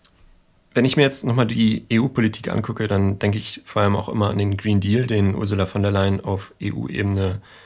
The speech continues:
ja, initiiert hat und vorantreiben möchte. Ähm, Ziel ist es, äh, Europa vor allem klimafreundlicher zu machen, aber auch, ähm, nachhaltiger in Sachen Umwelt und Landwirtschaft.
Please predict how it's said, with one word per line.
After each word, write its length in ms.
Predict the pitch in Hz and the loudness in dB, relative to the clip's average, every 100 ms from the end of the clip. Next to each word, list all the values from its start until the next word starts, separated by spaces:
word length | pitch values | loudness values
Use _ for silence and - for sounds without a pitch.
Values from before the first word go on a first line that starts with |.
| - _ | -20 _
ja, 120 | 104 | -2
initiiert 500 | 92 107 101 - 110 | 0 0 -2 0 0
hat 200 | 110 107 | -2 -4
und 240 | - 101 - | -6 -6 -6
vorantreiben 520 | - 95 104 101 92 | -4 -4 -2 -2 -2
möchte. 360 | 92 98 117 147 - - - - _ | -4 -4 -6 -6 -16 -20 -20 -20 _
Ähm, 520 | - 98 95 92 92 98 _ _ _ _ _ _ _ | -2 0 2 2 -2 -6 _ _ _ _ _ _ _
Ziel 300 | - 127 117 | -2 4 4
ist 220 | 113 110 - | 4 0 0
es, 320 | 101 - - | 0 0 -4
äh, 60 | |
Europa 580 | - 92 - 98 101 120 | -2 0 0 0 0 -2
vor 140 | 110 113 | -2 0
allem 240 | 98 98 | 2 0
klimafreundlicher 680 | 95 117 127 117 117 - 117 | 2 0 2 0 0 -4 -4
zu 140 | 123 | -2
machen, 320 | 120 120 117 | -2 -2 -4
aber 320 | 87 95 92 | -2 2 2
auch, 320 | 92 90 - - | 2 -2 -4 -8
ähm, 300 | - 92 92 | -4 -2 0
nachhaltiger 500 | 87 90 98 92 87 | 0 -2 -2 -4 -4
in 100 | 90 | -4
Sachen 260 | 92 - 95 | -4 -6 -6
Umwelt 400 | 101 95 92 - | -4 -2 -4 -4
und 100 | 95 | -4
Landwirtschaft. 560 | 98 104 104 101 110 | -2 -2 -4 -4 -6